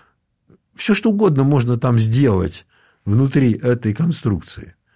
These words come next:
Дальше возникает второй вопрос. Хорошо, американцы уходят,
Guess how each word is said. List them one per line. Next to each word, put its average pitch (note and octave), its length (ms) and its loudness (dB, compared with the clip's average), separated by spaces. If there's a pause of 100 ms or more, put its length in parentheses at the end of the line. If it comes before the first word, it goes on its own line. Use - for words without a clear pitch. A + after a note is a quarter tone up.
(640)
Дальше F2 640 -2
возникает G#2+ 560 0
второй C3 380 0
вопрос. E2+ 420 -4
Хорошо, A2+ 600 -6 (320)
американцы A#2 720 0
уходят, F2+ 520 -6